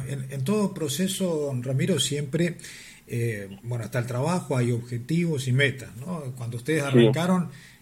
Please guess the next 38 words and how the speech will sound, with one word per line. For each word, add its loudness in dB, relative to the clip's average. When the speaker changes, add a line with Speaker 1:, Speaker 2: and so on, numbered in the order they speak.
Speaker 1:
esta -2
etapa 0
junto 2
al -4
entrenador -2
allí, 2
eh, -2
supongo 0
que -2
inclusive 0
muchos, 0
eh, -10
vos -2
pensás, 2
digo, 0
¿no? -2
Querés 0
llegar 4
a 2
una 2
final, 2
querés -4
jugar -2
y -6
obviamente -2
la -12
querés -6
ganar, 0
esa -2
es 2
la 2
lógica, 0
digo, 2
de 2
cualquier -2
deportista. 2
Speaker 2:
Sí. 8
Speaker 1:
Eh, 2